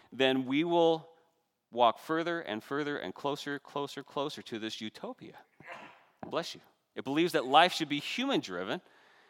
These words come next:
instead of driven by God. And those that preached those beliefs back then, they thought that by now, as we sit here in twenty twenty-three, that utopia, welcome, my friends.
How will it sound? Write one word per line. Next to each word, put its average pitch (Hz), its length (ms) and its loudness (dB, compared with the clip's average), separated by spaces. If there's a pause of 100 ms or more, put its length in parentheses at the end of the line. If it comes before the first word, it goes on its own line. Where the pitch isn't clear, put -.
(180)
instead 151 260 0
of 143 140 -2
driven 135 320 -2
by 143 160 8
God. 139 320 -4 (720)
And 151 120 6
those 254 160 10
that 202 160 6
preached 277 240 2
those 185 120 2
beliefs 165 300 2
back 156 300 8
then, 170 380 4 (500)
they 202 140 8
thought 196 240 12
that 139 200 8
by 190 260 12
now, 170 340 10
as 120 100 0
we 180 140 -2
sit 170 200 0
here 165 140 2
in 139 80 0
twenty 160 240 2
twenty-three, 147 600 -2 (960)
that 110 140 0
utopia, 135 680 2 (640)
welcome, 123 320 2
my 90 120 -6
friends. 65 440 -14